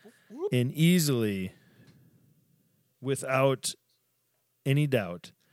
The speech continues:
Speaker 2: the number one player on their Mount Rushmore,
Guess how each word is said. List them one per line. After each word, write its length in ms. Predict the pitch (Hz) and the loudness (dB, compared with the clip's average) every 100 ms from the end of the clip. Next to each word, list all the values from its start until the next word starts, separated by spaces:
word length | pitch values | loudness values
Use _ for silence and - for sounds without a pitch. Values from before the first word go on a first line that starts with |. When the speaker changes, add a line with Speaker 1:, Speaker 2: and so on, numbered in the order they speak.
| _ _ _ _ _ _ _ | _ _ _ _ _ _ _
Speaker 2:
the 120 | - 117 | -2 0
number 400 | 120 131 143 139 | 2 2 0 0
one 480 | 131 131 127 127 139 151 | 0 -2 -4 -6 -10 -8
player 480 | 127 117 113 110 113 | -4 -2 -2 -4 -6
on 320 | 120 107 104 104 | -8 -6 -6 -4
their 180 | 110 117 | -2 0
Mount 280 | 123 123 | 0 -2
Rushmore, 720 | 110 98 - 107 98 95 95 | -4 -6 -8 -8 -6 -4 -6